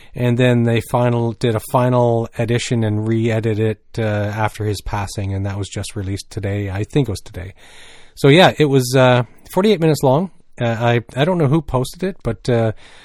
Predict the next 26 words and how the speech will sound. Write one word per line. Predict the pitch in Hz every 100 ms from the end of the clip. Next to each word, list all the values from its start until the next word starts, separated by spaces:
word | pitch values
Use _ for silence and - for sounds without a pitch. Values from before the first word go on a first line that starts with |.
| - -
I, | 117 117 117
uh, | 113
I | 110
watched | 110 120 -
that | 120
this | -
afternoon. | 117 107 113 123
It's, | 107 - -
uh, | 107 95 87 - - - _ - - -
it | -
was, | 127 131
it's | 143 -
worth | 123 131 135 - -
your | 113
time. | - 101 92
It's | -
really | 135 139 120
interesting. | - 113 - 110 107 - - -
He | - 123
gives | 113 135 127
a | 123 113
history. | 113 151 - 143
He | 147
talks | 180 196
about | 156 151
how | 127 139 135 135